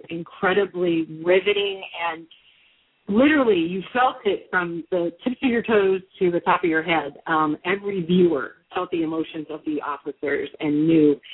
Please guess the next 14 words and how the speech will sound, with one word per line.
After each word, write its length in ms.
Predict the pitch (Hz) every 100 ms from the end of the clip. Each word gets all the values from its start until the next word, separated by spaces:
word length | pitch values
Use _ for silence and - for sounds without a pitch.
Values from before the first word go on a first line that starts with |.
| - -
exactly 720 | 170 165 160 165 - 151 143 131
what 380 | 160 156 147 - 175
was 320 | 151 139 139 - - _ 160
going 300 | 143 147 139
on 180 | 139 135
with 180 | 139 131
them. 280 | - - -
And 420 | 160 147 147 143 147
that 200 | 165 175
is, 220 | 170 160 _ _ _ _ _ _
that 200 | 180 190 170
you 120 | 185 180
can't 260 | 220 185 165
get 280 | 180 156